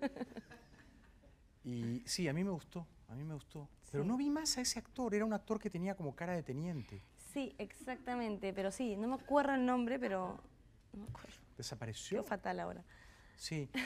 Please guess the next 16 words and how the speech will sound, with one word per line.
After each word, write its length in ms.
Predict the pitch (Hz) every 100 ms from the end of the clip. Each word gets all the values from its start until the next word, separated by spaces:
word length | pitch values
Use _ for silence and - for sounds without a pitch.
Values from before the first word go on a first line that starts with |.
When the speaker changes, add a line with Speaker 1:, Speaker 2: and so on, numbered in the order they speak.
| 247 240 208
Speaker 1:
¿Y, 320 | 175 175 185
y 40 |
Lucho 280 | 180 247 277
Llosa 380 | 240 254 - 233
es 140 | 214
pariente 500 | - - 156 175 156
tuyo? 360 | - 135 107 92
Speaker 2:
Sí, 260 | - 175 156 - - -
pero 160 | 190 185
de 180 | 180 - -
tercera 320 | - 170 196 190
generación, 480 | 202 170 - - -
o 60 | -
sea, 180 | 160 156
es 80 | 160 -
primo 500 | 175 175 180 170